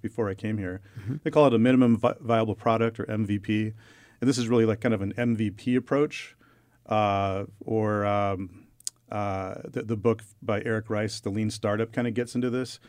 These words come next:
Speaker 1: but it's focused on, uh, information, media, storytelling.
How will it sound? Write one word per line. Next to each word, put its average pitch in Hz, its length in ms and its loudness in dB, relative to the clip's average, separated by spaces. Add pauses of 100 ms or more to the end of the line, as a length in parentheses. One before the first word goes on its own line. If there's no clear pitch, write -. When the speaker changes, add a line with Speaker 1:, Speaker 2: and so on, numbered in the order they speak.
(640)
Speaker 1:
but 120 140 8
it's - 340 0
focused - 560 4
on, 110 480 2 (560)
uh, 101 380 0 (320)
information, 113 720 0
media, 104 400 -2
storytelling. 101 680 -8